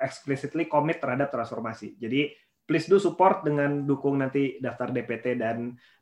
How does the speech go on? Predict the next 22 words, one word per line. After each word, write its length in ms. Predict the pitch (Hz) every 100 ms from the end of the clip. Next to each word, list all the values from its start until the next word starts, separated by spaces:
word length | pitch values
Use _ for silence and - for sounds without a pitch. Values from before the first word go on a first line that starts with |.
| -
milih 240 | 127 127
nomor 240 | 120 123 117
delapan, 480 | 104 - 175 180 170
atau 240 | 113 - -
kalau 240 | 147 143
nunggu 640 | 143 156 156 156 160 -
sampai 320 | - 143 135 143
sana 320 | 143 143 139
belum 400 | 135 156 208 175
daftar 240 | 143 147
D 20 | 139
P 40 | 139
T, 60 | 185 175
bisa 160 | 143 151
ikutan 400 | 147 156 180 160
di 240 | 180 196 - _ _ _ _
S 560 | 180 202 202 - - -
dot 480 | 139 165 165 - -
I 160 | 170 156
D 100 | 151 170 202 214 214 _ _ -
garis 400 | 139 147 151 -
miring 480 | 147 180 196 185